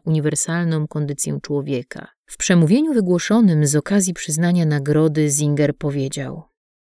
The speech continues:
„Ten ogromny zaszczyt przyznany mi przez Szwedzką Akademię jest zarazem uznaniem dla języka jidysz, języka wygnania,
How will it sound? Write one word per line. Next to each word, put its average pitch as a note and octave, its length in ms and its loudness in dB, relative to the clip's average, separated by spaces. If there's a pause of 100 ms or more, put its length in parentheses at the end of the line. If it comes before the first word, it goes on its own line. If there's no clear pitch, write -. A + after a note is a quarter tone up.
(320)
„Ten E3+ 160 4
ogromny E3+ 440 6
zaszczyt D3+ 760 -2
przyznany D#3 680 0
mi C#3 140 -4
przez - 280 -8
Szwedzką - 560 -2
Akademię E3+ 880 0
jest D3 360 -4
zarazem D3 560 2
uznaniem E3 640 0
dla D#3 180 0
języka D#3 460 -2
jidysz, C#3+ 720 -4 (600)
języka E3+ 440 2
wygnania, D3+ 720 -4